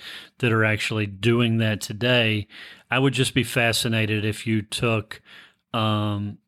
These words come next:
all the politicians, uh, at the federal level and you pulled in their social media accounts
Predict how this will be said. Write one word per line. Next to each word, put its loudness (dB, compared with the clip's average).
all 4
the 2
politicians, 0
uh, 0
at 0
the -4
federal 0
level 0
and 2
you 2
pulled 2
in 2
their 2
social 0
media 2
accounts -2